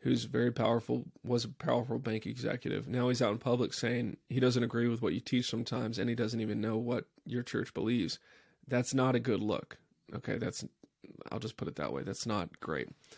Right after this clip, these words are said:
So then it's kind of, okay, so we got Guy Mason teaching on transgenderism in a pretty soft way.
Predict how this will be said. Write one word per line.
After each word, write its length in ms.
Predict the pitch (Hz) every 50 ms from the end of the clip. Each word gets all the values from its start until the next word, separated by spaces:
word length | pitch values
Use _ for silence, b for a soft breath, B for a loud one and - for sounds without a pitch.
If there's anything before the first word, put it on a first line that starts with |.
| B B B B B
So 220 | - - 147 139
then 380 | 131 147 170 190 196 185 175 160 - _ _ - - - _ _ _ _ _ _ _ _ _ - - -
it's 140 | 156 - -
kind 140 | 156 147 139
of, 120 | 120 b b b b b b b b b
okay, 220 | 131 117 131 113 107
so 140 | - - 120
we 80 | 120
got 180 | 120 117 - - - _ _ _ _ _ _ _ _ _ _ -
Guy 160 | - 139 135
Mason 360 | 143 139 135 131 - - 131 123
teaching 400 | - 135 127 123 - 135 127 120
on 140 | 117 113
transgenderism 800 | 107 - 127 117 113 110 110 120 117 120 120 120 117 107 120 113
in 60 | 110
a 40 | 104
pretty 220 | - - 120 113
soft 420 | 107 - - - 92 - 104 - -
way. 320 | 107 110 117 113 107 110